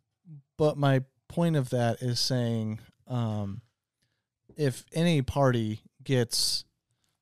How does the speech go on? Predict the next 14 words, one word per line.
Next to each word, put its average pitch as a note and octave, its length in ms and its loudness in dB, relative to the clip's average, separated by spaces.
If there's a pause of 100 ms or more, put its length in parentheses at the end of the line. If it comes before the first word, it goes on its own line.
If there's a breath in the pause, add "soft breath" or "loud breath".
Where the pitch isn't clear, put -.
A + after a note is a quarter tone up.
(180)
um, G#2+ 640 -4 (240)
face C3+ 400 0
to C3 100 -2
face B2+ 360 0
with C3+ 120 -2
a B2+ 60 0
dragon, C3 600 0
they C#3 160 0
assume B2+ 360 -2
they're A#2 140 -2
supposed A#2 380 -6
to A#2 60 -6
fight A2 300 -4
it D3+ 160 0